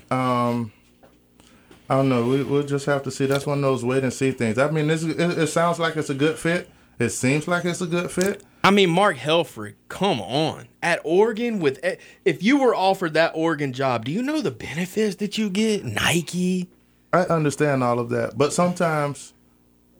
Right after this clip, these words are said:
Speaker 1: you get those kids that that's all they want is the benefits. And once they get the benefits,
Speaker 2: Yeah, you
Speaker 1: they don't
Speaker 2: gotta,
Speaker 1: wanna put in the work.
Speaker 2: you
Speaker 1: So
Speaker 2: got a
Speaker 1: now
Speaker 2: good
Speaker 1: you
Speaker 2: point. You got
Speaker 1: fall,
Speaker 2: a
Speaker 1: have
Speaker 2: good
Speaker 1: to fall
Speaker 2: point.
Speaker 1: on the sword.
Speaker 2: I, I kinda like, I kinda like the, the fit there. I think, um, he got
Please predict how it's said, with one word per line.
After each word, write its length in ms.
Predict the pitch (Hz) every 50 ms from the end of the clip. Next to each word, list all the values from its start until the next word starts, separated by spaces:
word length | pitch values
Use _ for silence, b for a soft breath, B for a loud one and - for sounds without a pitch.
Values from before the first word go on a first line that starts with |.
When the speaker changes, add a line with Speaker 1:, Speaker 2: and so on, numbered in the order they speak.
| _ _ _
Speaker 1:
you 120 | - 143 147
get 200 | 143 151 147 131
those 240 | 139 143 139 135 135
kids 300 | - - 139 135 131 120
that 300 | - 127 123 120 120 - - _ _ _ -
that's 200 | 123 131 127 -
all 240 | - 143 139 135
they 140 | 131 139 135
want 420 | 123 104 107 117 139 160 147 - - _ -
is 220 | 160 190 190 147
the 100 | 135 139
benefits. 500 | 117 110 131 120 117 107 - 131 117 -
And 120 | 117 110 117
once 140 | 139 147 -
they 140 | 160 147
get 300 | 113 101 117 165 202 -
the 80 | 160 151
benefits, 300 | - 131 127 127 120 117
Speaker 2:
Yeah, 60 | 135 131
you 80 | 127
Speaker 1:
they 60 | 127
don't 60 | 120 120
Speaker 2:
gotta, 140 | 123 123 120 123
Speaker 1:
wanna 60 | 117 110
put 140 | 147 139
in 120 | 135 127 123
the 80 | 120
work. 320 | 120 120 151 185 175 110 - -
Speaker 2:
you 160 | 117 110 117 120
Speaker 1:
So 80 | 127
Speaker 2:
got 80 | 151 156
a 40 | 135
Speaker 1:
now 60 | 135 127
Speaker 2:
good 100 | 120 120
Speaker 1:
you 100 | 131 -
Speaker 2:
point. 240 | - 214 202 185 - - _ _ _ _ _ _ _ _
You 100 | 123 117
got 120 | 135 156 156
Speaker 1:
fall, 80 | 147
Speaker 2:
a 40 | 135
Speaker 1:
have 100 | 135 131
Speaker 2:
good 60 | 131 127
Speaker 1:
to 40 | -
fall 80 | 135 131
Speaker 2:
point. 100 | 127 127
Speaker 1:
on 60 | 123
the 40 | 123
sword. 400 | 117 - 139 131 123 113 98 90 B B B B B B B B B B B
Speaker 2:
I, 140 | - 170 170 -
I 180 | - 185 208 233
kinda 300 | - 220 220 202 196 165
like, 380 | 139 139 127 131 143 - - -
I 160 | - 135 151
kinda 280 | 156 - 180 170 165 151
like 440 | 117 113 113 117 123 123 120 120 123
the, 240 | 131 131 123 117 98
the 140 | 110 117
fit 340 | 113 - - 127 123 117 -
there. 320 | - 123 120 120 120 120 -
I 120 | - 113 117
think, 540 | 113 - - 123 120 120 113 107 - - -
um, 360 | 107 117 113 110 110 107 107
he 260 | 104 - - 135 127
got 380 | 123 120 117 120 120 110 92 -